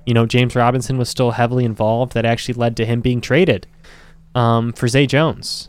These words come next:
I believe, Jacob, if memory serves me correctly, and that will certainly be,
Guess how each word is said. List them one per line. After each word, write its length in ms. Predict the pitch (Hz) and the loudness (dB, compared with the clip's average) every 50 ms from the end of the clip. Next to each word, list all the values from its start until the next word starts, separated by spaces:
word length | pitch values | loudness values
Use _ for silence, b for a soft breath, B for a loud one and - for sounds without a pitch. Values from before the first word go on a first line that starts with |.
| - - | -10 -6
I 100 | 123 120 | -4 -4
believe, 240 | 104 113 110 107 107 | -2 -2 -2 -4 -2
Jacob, 300 | - 117 113 104 117 107 | -2 -2 -2 -2 -2 -4
if 80 | 110 117 | -6 -4
memory 260 | 117 117 113 110 110 | -4 -4 -4 -4 -4
serves 320 | - - 120 120 117 - | -4 -2 -2 -2 -2 -2
me 140 | - 113 117 | -2 -4 -4
correctly, 540 | - - 120 117 117 - - 123 127 131 135 | -4 -2 -2 -2 -2 -2 -4 -4 -4 -2 -2
and 100 | 120 117 | -2 -2
that 240 | 117 113 113 - 123 | -2 -2 -4 -4 -4
will 260 | 117 110 107 110 - - | -2 -2 -2 -2 -4 -6
certainly 340 | - - 131 - - 123 113 | -4 -4 -2 -2 -2 -2 -2
be, 120 | 101 113 | -2 -2